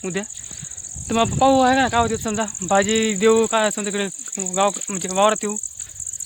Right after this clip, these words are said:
मी आम्हाला नंतर खरं म्हणलं मार्केटला जाऊ का नाही, इथं काय आता राहून काय फायदा नाही त्याची, का नाही? पहा इकडं पहा मागं, हे पहा ही सगळी भाजीपाला खाल्ला पहा इकडे मागं पहा, हे सगळी चवळी खाली आपली ही इकडं. तर काय समजा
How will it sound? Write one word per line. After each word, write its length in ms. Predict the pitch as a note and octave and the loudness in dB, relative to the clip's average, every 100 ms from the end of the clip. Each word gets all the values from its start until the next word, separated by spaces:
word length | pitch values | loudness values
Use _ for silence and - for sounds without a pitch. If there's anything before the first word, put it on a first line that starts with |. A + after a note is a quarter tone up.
| - - - - - | -10 -10 -10 -8 -4
मी 60 | G#3+ | 0
आम्हाला 300 | A3+ A#3+ B3 | 2 2 2
नंतर 320 | A#3+ A#3+ A#3+ A#3 | 2 4 2 2
खरं 100 | A#3+ | 2
म्हणलं 180 | B3 | 2
मार्केटला 320 | A3 A#3+ B3+ B3+ | 2 2 0 2
जाऊ 200 | A#3+ A3+ | 2 2
का 80 | |
नाही, 140 | A#3 G#3+ | 0 -2
इथं 160 | G3 A3+ | -4 0
काय 140 | C4+ | 2
आता 200 | D4 C4+ | 4 2
राहून 240 | B3+ B3+ A#3+ | 2 2 0
काय 220 | B3 A#3+ | 0 -2
फायदा 180 | A#3 G3+ | 0 -2
नाही 120 | G#3+ F#3+ | -2 -4
त्याची, 200 | F3+ G#3 | -6 -4
का 60 | |
नाही? 120 | G#3+ F3 - - - - - - | -4 -6 -12 -18 -16 -18 -18 -2
पहा 140 | A3+ A#3 | 2 2
इकडं 300 | A3 B3+ A#3 | 2 2 4
पहा 120 | A3+ | 4
मागं, 240 | G#3+ G3+ | 2 0
हे 760 | G#3+ - - - - - - G3 | -4 -10 -12 -12 -12 -14 -6 0
पहा 80 | |
ही 140 | G3 G3+ | 2 2
सगळी 500 | - - A#3+ B3+ G#3+ F#3+ | -4 0 2 4 2 0
भाजीपाला 360 | G#3 A3 C4 A#3+ | 0 2 0 0
खाल्ला 260 | - A#3 | 0 0
पहा 100 | A3+ | 0
इकडे 180 | G3 F#3 | -2 -4
मागं 180 | F3+ F3 | -4 -6
पहा, 100 | E3+ - - | -8 -12 -8
हे 60 | A3 | -8
सगळी 680 | - - - - - A3+ | -8 -16 -16 -16 -2 2
चवळी 240 | A3 A#3 A#3 | 4 4 4
खाली 120 | A3+ | 4
आपली 200 | G#3+ F#3+ A3+ - - - - - | 4 2 -4 -10 -16 -14 -8 -2
ही 80 | |
इकडं. 180 | F#3+ F#3 G3+ - - - - - - - - - - - | 0 0 -4 -8 -12 -10 -10 -10 -12 -12 -12 -10 -4 0
तर 60 | G#3+ | 2
काय 220 | A#3+ B3 | 2 2
समजा 320 | A#3+ A#3+ B3 | 2 2 4